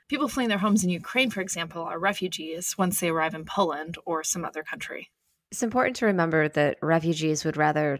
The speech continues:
Speaker 2: not be refugees, and usually the thing they want most is to return home. What about the other terms, and what do they mean?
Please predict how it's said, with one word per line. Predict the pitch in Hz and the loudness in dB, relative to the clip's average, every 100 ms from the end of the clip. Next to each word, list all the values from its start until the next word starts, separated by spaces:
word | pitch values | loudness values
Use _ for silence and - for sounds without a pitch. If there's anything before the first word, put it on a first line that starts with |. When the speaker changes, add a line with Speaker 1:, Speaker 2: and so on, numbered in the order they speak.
| - | -2
Speaker 2:
not | 147 - | -2 0
be | - | 0
refugees, | 143 139 147 - 147 131 - - | 0 0 -2 -4 -2 -2 -4 -4
and | 151 151 | -4 2
usually | 175 202 170 151 151 151 151 | 6 6 4 0 0 -2 -2
the | - | -4
thing | 151 170 | 0 0
they | 156 151 | 2 0
want | 151 156 | 0 0
most | 151 214 - - - | 0 0 -2 -6 -4
is | 170 147 | -2 -2
to | 160 | -2
return | 151 156 143 147 | -2 -2 -6 -6
home. | - 82 - 165 _ _ _ - | -6 -6 -8 -14 _ _ _ -6
What | 165 226 | 0 2
about | 233 185 | 2 4
the | 170 | 4
other | 160 | 4
terms, | 160 156 151 147 - - - _ _ - | 2 0 0 -2 -2 -4 -10 _ _ -6
and | 160 | -2
what | 160 151 | 0 0
do | 151 | 0
they | - | 0
mean? | 95 90 143 | -2 -4 -8